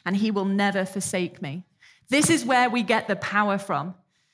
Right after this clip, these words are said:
Because just like the Allied forces, we need the knowledge of the enemy, but we have the superior fighting power because we have God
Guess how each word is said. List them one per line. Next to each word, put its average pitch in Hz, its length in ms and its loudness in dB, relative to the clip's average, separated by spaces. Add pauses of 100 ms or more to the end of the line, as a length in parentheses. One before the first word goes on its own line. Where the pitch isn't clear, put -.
Because 247 280 2
just 311 300 0
like 277 240 4
the 269 100 0
Allied 226 440 4
forces, 247 580 0
we 208 80 2
need 220 220 2
the 214 80 0
knowledge 202 580 2
of 294 140 -2
the 294 180 -2
enemy, 294 460 0 (1000)
but 233 180 2
we 262 300 4
have 226 360 0
the 190 80 -4
superior 185 720 0
fighting 180 640 2
power 175 340 0
because 165 320 -6
we 202 260 -2
have 185 360 -2
God 180 300 0